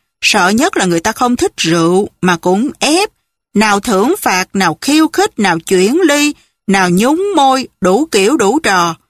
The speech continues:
Để cuối cùng, người không biết uống mà cả nể sẽ say mềm, nói những điều thất thố, làm những việc khó coi cho mọi người cười một bữa. Chưa kể sau đó là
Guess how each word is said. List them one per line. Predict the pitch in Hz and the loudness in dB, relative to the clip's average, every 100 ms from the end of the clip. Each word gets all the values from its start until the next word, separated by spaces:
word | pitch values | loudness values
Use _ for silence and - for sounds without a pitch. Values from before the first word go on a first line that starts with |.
| _ _ _ _ _ _ | _ _ _ _ _ _
Để | 175 190 | -2 -2
cuối | - 320 | 2 0
cùng, | - 233 185 170 _ _ _ - | 0 0 0 -2 _ _ _ -2
người | 196 190 185 | 2 2 0
không | - 226 214 | 0 0 2
biết | 294 370 _ - | 0 -2 _ -2
uống | 240 294 392 466 - | 2 2 0 -6 -4
mà | 190 180 | -2 -2
cả | - 220 | -2 -2
nể | 285 185 170 277 | 0 0 0 0
sẽ | 359 208 254 | 0 -2 -2
say | 277 262 | -2 -2
mềm, | 208 185 180 180 170 156 _ _ _ _ | 0 0 0 -2 -4 -8 _ _ _ _
nói | 214 285 | -2 0
những | 339 220 247 | 0 0 0
điều | 185 | 0
thất | 160 277 - | 0 -4 -4
thố, | 285 254 285 381 - _ _ - | -2 0 2 0 -4 _ _ -4
làm | 208 196 | 0 2
những | 196 269 | 0 0
việc | 240 185 - | -2 -2 -2
khó | 285 403 | -2 -2
coi | - 233 233 233 | -2 0 0 -2
cho | 240 | -2
mọi | 220 165 | -2 -2
người | 190 190 170 - | 0 0 -2 -2
cười | 190 180 175 170 | 0 2 2 0
một | 175 175 | 0 -2
bữa. | 180 175 170 202 349 - _ _ _ _ _ _ _ _ _ _ _ - | -2 0 0 0 -2 -6 _ _ _ _ _ _ _ _ _ _ _ -4
Chưa | 240 233 | -2 0
kể | 185 214 | 0 0
sau | 226 202 | 0 0
đó | 202 226 339 | 0 0 0
là | 370 196 170 | 0 0 -4